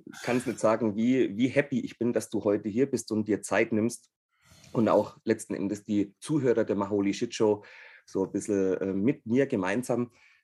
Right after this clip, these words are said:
ein bisschen anzündest. Na, das ist ja immer dein, dein Spruch auch, ähm, "Geht raus und zündet die Welt an." Und ich lieb den. Ich hab den zum ersten Mal bei dir aufgenommen, als ich dich zum ersten Mal auch live gesehen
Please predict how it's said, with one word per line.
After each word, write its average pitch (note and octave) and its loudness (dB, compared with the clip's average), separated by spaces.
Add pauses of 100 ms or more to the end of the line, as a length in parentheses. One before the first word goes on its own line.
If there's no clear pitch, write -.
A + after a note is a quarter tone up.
(160)
ein A2+ -20
bisschen A#2+ 2
anzündest. A2 4
Na, C#3 4
das C#3 0
ist C#3+ 0
ja D3 4
immer C#3 4
dein, C#3 4
dein B2 2
Spruch D3+ 0
auch, A#2+ 4
ähm, A2+ 4
"Geht B2 2
raus A#2 4
und A2 0
zündet C3 2
die G#2 0
Welt A#2+ 4
an." B2 2
Und A2 0
ich G#2 -10
lieb D3+ 0
den. B2 2
Ich A#2 -2
hab - -4
den A2+ 0 (240)
zum A2 -4
ersten B2 -2
Mal A#2 4
bei G#2+ 2
dir A2+ 2
aufgenommen, G#2+ 0
als - -4
ich A2 -10
dich A2+ -10
zum A2 -6
ersten G#2 -6
Mal G#2 -4
auch - -6
live A2+ -6
gesehen D#3+ -4